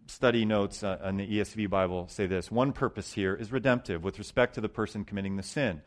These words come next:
but another purpose is to avoid giving the appearance of approving sinful conduct, lest reproach be brought on the church and the gospel."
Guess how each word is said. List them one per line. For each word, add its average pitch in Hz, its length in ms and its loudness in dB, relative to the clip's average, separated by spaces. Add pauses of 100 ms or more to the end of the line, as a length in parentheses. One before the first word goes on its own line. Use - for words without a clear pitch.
(220)
but 110 120 2
another 151 280 8
purpose 113 440 0
is - 160 -6
to 123 160 2
avoid 135 440 6
giving 135 240 4
the 120 100 4
appearance 135 500 2
of 113 160 -2
approving 117 680 4 (220)
sinful 143 480 2
conduct, 143 720 2 (340)
lest 156 560 8 (260)
reproach 170 1000 0 (500)
be 131 80 -2
brought 151 500 -4
on 131 120 -6
the 131 80 -8
church - 520 -12
and 131 140 -10
the 139 40 -12
gospel." 151 720 -6